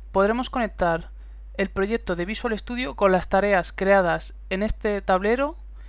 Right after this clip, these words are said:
y que éstas se actualicen automáticamente. Como hemos visto, podemos tener de una manera sencilla un tablero que nos muestre todas nuestras tareas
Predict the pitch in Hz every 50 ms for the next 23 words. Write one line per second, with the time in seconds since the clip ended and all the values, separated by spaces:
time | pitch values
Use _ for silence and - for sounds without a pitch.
0 | - - - - 202 - 208 196 107 - - - 269 254 - - 214 - - -
1 | 190 190 208 - 247 240 220 190 - 180 175 185 180 - 196 - 165 160 156 156
2 | 151 - - - - - - - - - - - - - - - - - - -
3 | - - - - - - - - - - - - - - _ _ _ _ - -
4 | - - 214 202 190 214 240 277 277 247 226 254 - - 285 285 - - - 196
5 | 202 220 240 254 - - 214 196 180 175 - 202 220 247 247 233 208 185 175 170
6 | - - 185 170 - - 233 226 254 269 269 - _ 226 240 240 - 240 208 190
7 | 180 170 170 170 - 185 190 180 202 214 214 196 - - 170 170 - 208 226 262
8 | 254 254 247 - - 220 - - 202 196 226 240 262 269 -